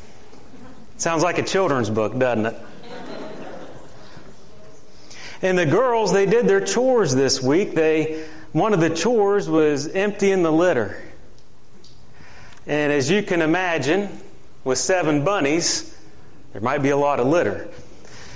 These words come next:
If you didn't know, bunnies can be litter trained just like a cat.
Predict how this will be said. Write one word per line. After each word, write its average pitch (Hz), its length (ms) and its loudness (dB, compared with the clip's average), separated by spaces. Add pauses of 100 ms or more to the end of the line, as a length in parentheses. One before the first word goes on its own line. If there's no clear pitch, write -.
(400)
If 165 200 2
you 285 160 6
didn't 175 340 4
know, 139 580 2 (360)
bunnies 175 580 2
can 175 200 0
be 160 120 4
litter 175 280 4
trained 165 360 0
just 202 160 2
like 196 200 0
a - 40 0
cat. 202 460 -2